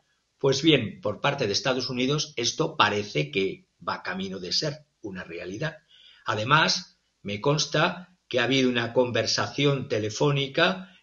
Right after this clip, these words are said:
entre el secretario de Defensa el martes, después de haber dicho el lunes esto Erdogan, el martes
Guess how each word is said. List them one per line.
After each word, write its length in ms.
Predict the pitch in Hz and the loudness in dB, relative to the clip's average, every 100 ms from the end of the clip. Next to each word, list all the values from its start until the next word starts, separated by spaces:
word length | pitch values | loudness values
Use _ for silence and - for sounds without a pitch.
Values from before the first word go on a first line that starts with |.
| _ - | _ 0
entre 520 | 151 151 139 127 117 | 2 2 0 0 2
el 160 | 110 104 | 2 2
secretario 600 | - 117 113 110 139 135 | 0 0 -2 0 2 4
de 80 | |
Defensa 680 | 123 117 143 143 143 104 101 - | 2 0 -2 0 0 0 -2 -2
el 180 | 113 104 | -4 2
martes, 560 | 131 160 147 87 80 | 6 6 4 -6 -6
después 300 | 82 - 107 | -8 -6 -4
de 60 | 110 | -2
haber 180 | 101 104 | -2 -4
dicho 440 | 104 - 101 - | -6 -4 -6 -8
el 200 | 113 107 | -10 -8
lunes 360 | 107 117 104 - | -6 -6 -4 -4
esto 280 | 107 98 107 | -4 -4 -6
Erdogan, 480 | 120 123 139 170 - | -4 -4 -4 -4 -6
el 140 | 107 | -6
martes 560 | 117 147 143 92 - | 2 2 2 -4 -6